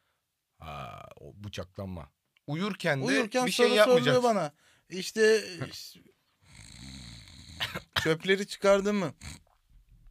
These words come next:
Speaker 2: Ne, ne, ne? Falan.
Speaker 1: Yok, o hiç başıma bile gelmedi
Speaker 2: Bi-,
Speaker 1: yani.
Speaker 2: ben bir de biliyorsun uyurken telefon konuşabiliyorum.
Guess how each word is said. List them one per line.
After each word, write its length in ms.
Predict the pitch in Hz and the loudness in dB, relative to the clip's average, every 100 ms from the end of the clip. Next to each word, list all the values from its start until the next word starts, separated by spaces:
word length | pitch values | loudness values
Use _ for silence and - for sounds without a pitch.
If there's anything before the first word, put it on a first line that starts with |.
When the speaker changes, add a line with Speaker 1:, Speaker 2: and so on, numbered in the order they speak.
| - _ _ _ - - 131 | -20 _ _ _ -20 -16 -10
Speaker 2:
Ne, 60 | 160 156 156 151 | -10 -10 -18 -16
ne, 100 | 156 | -10
ne? 300 | 175 220 233 - - - | -6 -4 -6 -12 -20 -4
Falan. 400 | 156 170 196 208 _ - | 0 2 0 -6 _ -14
Speaker 1:
Yok, 200 | 107 - | -14 -8
o 140 | 117 | -8
hiç 160 | 123 - | -6 -6
başıma 440 | 127 131 135 117 | -6 -4 -4 -4
bile 180 | 117 120 | -6 -4
gelmedi 380 | 113 117 117 139 | -2 -2 -2 -4
Speaker 2:
Bi-, 40 | |
Speaker 1:
yani. 140 | 147 151 | -2 2
Speaker 2:
ben 220 | 156 170 | 4 2
bir 100 | 175 | -2
de 260 | 185 165 147 | -4 -4 -6
biliyorsun 440 | 190 247 - 196 | -4 -4 -6 -6
uyurken 420 | 170 190 180 196 190 | -4 -6 -2 -4 -2
telefon 360 | 185 180 185 | -6 -4 -6
konuşabiliyorum. 640 | 185 180 180 170 170 151 | -6 -6 -6 -6 -4 -6